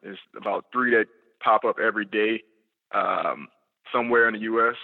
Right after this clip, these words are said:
And at the moment, last time I checked, uh, took a pulse of the nation as far as Black ownership, it's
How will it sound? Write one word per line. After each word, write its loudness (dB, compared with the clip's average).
And -6
at -6
the -12
moment, -4
last -2
time -2
I -8
checked, -2
uh, -2
took -8
a -12
pulse 0
of -14
the -16
nation -8
as -8
far 0
as -4
Black 0
ownership, -4
it's -10